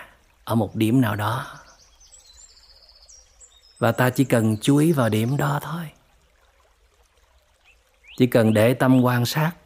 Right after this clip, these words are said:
nơi điểm đó để biết hơi thở đi vào nè,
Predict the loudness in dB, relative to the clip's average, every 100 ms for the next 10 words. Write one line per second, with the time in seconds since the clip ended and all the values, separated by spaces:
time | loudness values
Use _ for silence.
0 | _ -2 0 0 0 0 -2 -6 -10 -16
1 | _ _ _ _ _ _ _ _ _ _
2 | _ -2 0 4 4 4 -2 -20 -18 -6
3 | -4 -2 -2 0 0 0 -2 -2 -2 -4
4 | -4 -4 -6 -10